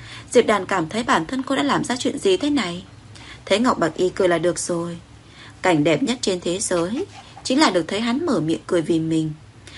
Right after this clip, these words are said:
Hắn muốn hái cái gì thì tùy tiện hái cái đó. Một vòng người đứng làm hình nền. Cái này được gọi là bỏ lơ triệt để phải không? Cả đám người chúng ta đứng dậy. Vậy mà hai người tự ý quyết định chuyện trung thân đại sự.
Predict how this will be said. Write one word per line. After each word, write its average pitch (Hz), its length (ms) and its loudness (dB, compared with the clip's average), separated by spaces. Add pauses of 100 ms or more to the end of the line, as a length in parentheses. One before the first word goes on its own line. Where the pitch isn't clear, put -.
(120)
Hắn 175 240 2
muốn 208 120 -4
hái 220 260 0
cái 294 180 -4
gì 165 300 -2 (380)
thì 233 140 2
tùy 214 200 0
tiện 208 220 2
hái 220 260 0
cái 285 120 -4
đó. 240 280 0 (840)
Một 190 220 2
vòng 175 200 2
người 170 200 0
đứng 185 180 0
làm 269 140 0
hình 160 260 -4
nền. 156 220 0 (800)
Cái 175 160 4
này 175 340 0
được 151 180 2
gọi - 200 2
là 151 300 0 (120)
bỏ 170 280 6
lơ 202 240 0
triệt 220 280 0
để 170 220 2
phải 156 120 -4
không? 214 320 -2 (800)
Cả 175 140 4
đám 160 260 4
người 254 140 2
chúng 175 160 -2
ta 196 120 -2
đứng 180 200 -2
dậy. 190 240 -2 (760)
Vậy 202 140 6
mà 208 120 2
hai 269 200 2
người 220 220 2
tự 165 180 0
ý 220 120 2
quyết 359 260 -4
định - 180 0
chuyện - 220 0 (320)
trung 285 200 4
thân 302 220 -2
đại 285 200 0
sự. 180 320 -2